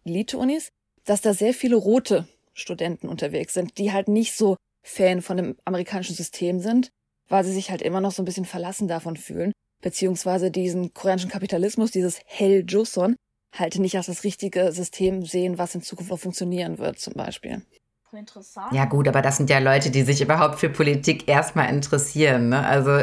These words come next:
Speaker 3: ich sag mal, wer jetzt Politik studiert, ist dann auch noch mal, ja, ist dann auch noch mal so die Frage.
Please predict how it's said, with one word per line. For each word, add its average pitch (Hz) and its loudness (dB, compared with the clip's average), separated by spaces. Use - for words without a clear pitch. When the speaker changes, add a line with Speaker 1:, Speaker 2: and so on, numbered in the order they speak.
Speaker 3:
ich - 0
sag 185 4
mal, 160 6
wer 160 6
jetzt 170 0
Politik 190 4
studiert, 165 4
ist 160 0
dann 139 2
auch 143 4
noch 151 4
mal, 135 2
ja, 139 -2
ist - -20
dann 127 2
auch 123 2
noch 135 4
mal 127 2
so 123 -4
die 120 -2
Frage. 120 -6